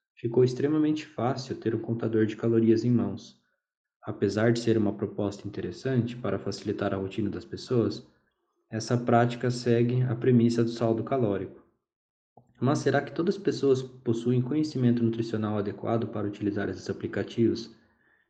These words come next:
de modo consciente e eficiente, se baseando apenas nas calorias? O cálculo da ingestão calórica diária representa um importante instrumento nutricional para o planejamento dietético,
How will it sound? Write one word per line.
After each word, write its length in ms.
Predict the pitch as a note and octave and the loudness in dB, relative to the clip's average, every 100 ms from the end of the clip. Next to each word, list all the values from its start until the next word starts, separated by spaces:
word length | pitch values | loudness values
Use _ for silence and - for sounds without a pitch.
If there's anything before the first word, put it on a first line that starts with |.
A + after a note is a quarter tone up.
| - | -8
de 80 | |
modo 320 | G#2+ G#2+ G#2 - | -2 0 0 -2
consciente 760 | B2 B2+ B2+ B2 A#2+ E3+ - | 0 0 2 2 4 2 2
e 40 | A#2+ | 2
eficiente, 560 | - - A2 A#2 C3 | 2 -4 0 0 0
se 100 | - | -2
baseando 440 | A2+ G#2+ A2 A2+ G2+ | -2 0 2 2 0
apenas 320 | - D3+ C3 | -2 0 0
nas 160 | A2+ | -2
calorias? 680 | - G2 G2+ B2+ - - - _ _ _ - _ _ _ _ _ _ _ _ | -4 -4 0 2 0 -2 -14 _ _ _ -20 _ _ _ _ _ _ _ _
O 80 | A2 | -6
cálculo 380 | C#3 E3 E3+ C3 | 0 2 4 4
da 100 | A#2+ | 4
ingestão 380 | A2+ - A#2 | 2 0 0
calórica 500 | A2 G#2+ A2 G#2+ G#2 | 0 2 2 2 0
diária 420 | G2+ G#2+ A2+ A#2 G2 | -2 0 2 2 0
representa 580 | A#2 A#2+ A2+ A#2 B2+ | -2 2 4 4 2
um 40 | C3 | 2
importante 460 | B2+ B2+ A#2+ C3 | 2 2 4 2
instrumento 560 | C#3 - D3+ C3+ B2+ B2+ | -2 -2 0 0 0 -2
nutricional 640 | B2 A#2+ A#2 A2+ G#2+ A#2 B2 | -2 -2 -4 -4 -2 -2 0
para 200 | B2 C3 | 0 0
o 40 | |
planejamento 560 | B2+ B2 A#2+ A#2+ A#2+ A#2 | 2 0 2 4 4 0
dietético, 640 | A#2+ C3 A2 G2+ - - | -2 -2 -2 -4 -6 -14